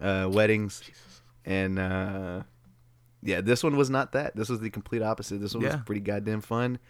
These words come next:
Speaker 1: Ceremony was beautiful. The venue, my God, the venue
Speaker 2: Yeah.
Speaker 1: was fucking
Speaker 2: Talking about the church or the
Speaker 1: I'm talking about both.
Speaker 2: Both? Yeah.
Speaker 1: Yeah, I feel like
Speaker 2: Very
Speaker 1: the
Speaker 2: nice.
Speaker 1: church and the reception hall.
Speaker 2: It was like
Speaker 1: My
Speaker 2: one of those
Speaker 1: God.
Speaker 2: rustic, like,
Speaker 1: Hell
Speaker 2: out in the
Speaker 1: yeah.
Speaker 2: country feel.
Speaker 1: Yeah, it, it was, dude.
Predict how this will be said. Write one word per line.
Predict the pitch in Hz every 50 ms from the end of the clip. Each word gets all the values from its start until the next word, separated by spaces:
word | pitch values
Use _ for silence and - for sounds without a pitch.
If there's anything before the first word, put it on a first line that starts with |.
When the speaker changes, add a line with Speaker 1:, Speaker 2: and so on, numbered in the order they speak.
| - - - - _ _
Speaker 1:
Ceremony | - - 110 98 98 104 104 104 110
was | 110 104 101
beautiful. | 107 117 120 117 110 - 117 117 113 110 - -
The | 98 95
venue, | 95 92 101 123 151 156 123 107 104 101
my | 101 101 101 101
God, | - - 101 110 123 120 101 90 92 90
the | 87
venue | 92 101 110 135 - 127 98
Speaker 2:
Yeah. | 90 87
Speaker 1:
was | 85 - -
fucking | - - 104 98 - - - - - - - - _
Speaker 2:
Talking | - 156 143 131
about | 135 123 -
the | 113
church | - - 165 175 165 - -
or | 123 113 110 107 101
the | 98 98 98 98 98 95
Speaker 1:
I'm | - -
talking | - - 123
about | 107 95
both. | 135 - - 139 -
Speaker 2:
Both? | - 120 135 156 160 139
Yeah. | 107 104 104
Speaker 1:
Yeah, | 123 170 190 156
I | 123
feel | - 160
like | 180 135
Speaker 2:
Very | 131 127
Speaker 1:
the | 113
Speaker 2:
nice. | 101
Speaker 1:
church | 107 139 170 165 - -
and | 104 110 139 175 165 127
the | 101
reception | 101 - - 135 156 - - 117 104
hall. | 104 101 101 98 92 - _ _ _ _ _ _ _ _
Speaker 2:
It | - 123
was |
like | 127 131
Speaker 1:
My | 113 127
Speaker 2:
one | 143
of | 120
those | 113 104
Speaker 1:
God. | 101 117 127
Speaker 2:
rustic, | 131 139 - - 135 127 - - - -
like, | 127 117 107 107 104 104 107 92 -
Speaker 1:
Hell | - 139 156 160 160 160
Speaker 2:
out | 156 160 - 185
in | 196
the | 185 156
Speaker 1:
yeah. | 117
Speaker 2:
country | 101 - 139 113 131 127
feel. | 113 - 143 143 139 139 139 135
Speaker 1:
Yeah, | 110 131 175 202 170 120 107
it, | 120 123
it | 117 127
was, | 170 160 107 95
dude. | 87 98 98 127 160 151 104 95 87